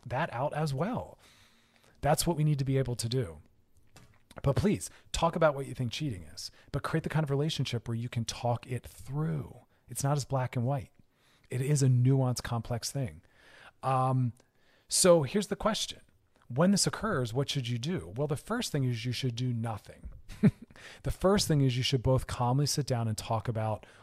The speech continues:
why that is, what it means, how you feel. And it's that conversation that actually tells each partner,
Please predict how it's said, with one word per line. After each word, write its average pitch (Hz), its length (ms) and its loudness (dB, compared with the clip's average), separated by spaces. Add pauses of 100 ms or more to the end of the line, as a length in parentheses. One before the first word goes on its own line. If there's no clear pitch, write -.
(120)
why 104 400 -2
that 123 200 2
is, 120 380 2 (260)
what 101 260 0
it 131 100 2
means, 120 580 4 (260)
how 104 300 -2
you 127 220 4
feel. 117 580 0 (640)
And 147 260 2 (560)
it's - 200 0
that 165 240 4
conversation 147 1040 0 (320)
that 139 120 2
actually 151 360 0
tells 135 440 -2
each 147 280 -4
partner, 131 540 6